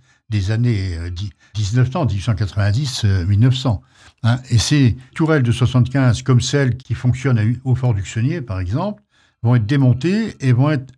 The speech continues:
remontées sur la ligne Maginot. La seule différence, c'est qu'on va les équiper d'un approvisionnement d'obus automatique.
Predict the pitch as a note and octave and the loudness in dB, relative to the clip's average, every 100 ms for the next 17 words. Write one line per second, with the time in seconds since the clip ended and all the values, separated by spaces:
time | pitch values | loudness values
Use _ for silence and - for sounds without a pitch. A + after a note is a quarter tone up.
0 | _ G#2+ B2+ D#3 B2+ D3 G3+ G#3+ _ _ | _ -2 0 2 0 -2 -4 -6 _ _
1 | - - C#3+ E3+ D#3 B2 C3+ A2+ F#2+ _ | -8 -2 0 0 0 0 0 0 -2 _
2 | _ _ - G2 C#3+ B2 A#2 G#2 C3 F#3 | _ _ -8 -4 -2 0 0 0 2 0
3 | - A#2 A#2+ A2 A2+ G#2 B2+ C3 B2+ C#3 | -2 -4 0 2 2 2 0 -4 -2 0
4 | B2+ - - _ F#2 G#2+ B2+ C3 B2+ A#2+ | 0 -2 -16 _ -2 0 2 2 2 4
5 | B2 A#2+ A2 A2+ A#2 A#2 D3 C3 B2 B2+ | 2 2 0 0 -2 -4 -2 0 0 0
6 | - - - | -10 -16 -20